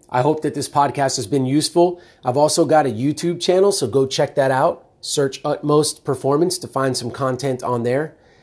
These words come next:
Please review these, episodes, leave comments, share them. I mean, that is vastly important in getting the word out. Same thing with the content on YouTube. If you're enjoying that, I would very much so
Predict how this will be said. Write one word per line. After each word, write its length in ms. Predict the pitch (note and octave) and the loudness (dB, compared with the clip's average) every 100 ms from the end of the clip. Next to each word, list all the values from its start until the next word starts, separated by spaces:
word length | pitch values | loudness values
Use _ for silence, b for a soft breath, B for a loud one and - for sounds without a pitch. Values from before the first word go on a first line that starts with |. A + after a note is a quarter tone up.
| b b b _ _ _ | b b b _ _ _
Please 540 | - F3+ A#2 - - - | 0 0 0 -4 -6 -8
review 460 | C3 D3 D3 F#3+ G3 | -4 -2 -2 -2 0
these, 720 | F#3+ F#3+ F#3+ F#3 - - - _ | -2 -2 -2 -2 -4 -8 -14 _
episodes, 760 | D#3+ D#3+ E3 F3 E3 E3 D3 C#3 | -6 -4 0 4 4 4 0 -4
leave 280 | D#3 E3+ - | -2 -2 -2
comments, 600 | D#3+ D#3 D#3+ D#3 D#3 - | 2 4 6 2 2 -4
share 600 | - - - D3+ D#3 D#3+ | -6 -4 -2 0 2 2
them. 480 | D#3 D#3 D#3 D3+ - | 2 2 0 -2 -4
I 80 | C3+ | -4
mean, 340 | C3+ C3 B2 | -2 -2 -4
that 220 | A2+ C#3+ D3+ | 0 2 2
is 280 | D3 C#3 | 2 -2
vastly 560 | A2 G#2 C#3 D3+ - D3+ | -4 -2 0 0 -2 -2
important 480 | C#3 C#3+ C#3+ C#3+ - | -2 2 2 2 0
in 140 | B2 | -2
getting 240 | C3 C#3 C3+ | 0 0 0
the 80 | |
word 280 | B2 C3+ C#3 | 0 2 2
out. 300 | C#3+ C#3 C3+ | 2 0 0
Same 340 | - D#3 D#3+ D#3+ | -2 0 2 2
thing 160 | D#3+ | 2
with 160 | D#3 D3+ | 2 -2
the 60 | A2 | -4
content 500 | C#3 C#3+ C#3+ C#3+ C#3+ | -4 -4 -2 -4 -2
on 180 | B2 | -2
YouTube. 440 | A#2+ C#3+ C#3 C#3+ C#3 | -2 -4 -2 -2 -2
If 140 | A#2+ | -2
you're 140 | C3 C3 | -2 -2
enjoying 400 | A#2+ C3+ B2 B2 | 0 0 0 0
that, 280 | C3 B2+ b b b b _ | -2 -4 b b b b _
I 120 | C3+ | -2
would 300 | D3 D3 B2+ - - - | 0 0 -4 -16 -20 -14
very 420 | B2 C#3 E3 E3 | -2 4 6 6
much 240 | D#3 D3+ D3 | 4 0 -4
so 460 | - B2+ A2 G#2+ | -4 -4 -4 -8